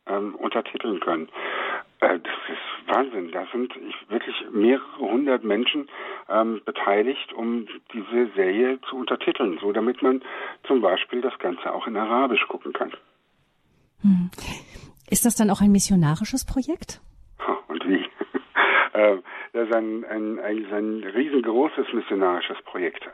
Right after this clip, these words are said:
Speaker 1: Ähm, <clears throat> allerdings geht es dabei nicht darum, also Dallas, Dallas Jenkins sagt immer, ähm,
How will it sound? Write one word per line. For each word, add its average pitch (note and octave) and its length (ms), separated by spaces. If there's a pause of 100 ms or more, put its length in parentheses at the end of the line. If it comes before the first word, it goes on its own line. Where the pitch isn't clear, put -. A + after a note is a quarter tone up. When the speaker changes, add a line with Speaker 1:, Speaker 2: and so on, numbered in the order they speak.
Speaker 1:
Ähm, G2 220 (560)
<clears throat> - 480
allerdings A2 400
geht D3 220
es - 120
dabei C#3 520
nicht B2+ 540
darum, F#2+ 520 (1700)
also A2 160
Dallas, B2 260 (160)
Dallas C3 340
Jenkins B2+ 480
sagt - 280
immer, A2 300 (140)
ähm, F#2 360